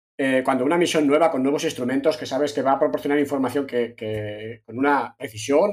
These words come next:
o, o una, o directamente una información que nunca se había podido recolectar en,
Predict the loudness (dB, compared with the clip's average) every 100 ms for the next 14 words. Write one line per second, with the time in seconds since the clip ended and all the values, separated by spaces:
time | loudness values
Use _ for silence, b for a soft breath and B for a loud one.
0 | -4 -12 -8 -2 2 4 4 0 -8 -6
1 | 0 2 2 2 2 2 2 0 0 -2
2 | -2 -2 -2 0 0 0 -2 -2 -4 -6
3 | -4 -2 -2 -4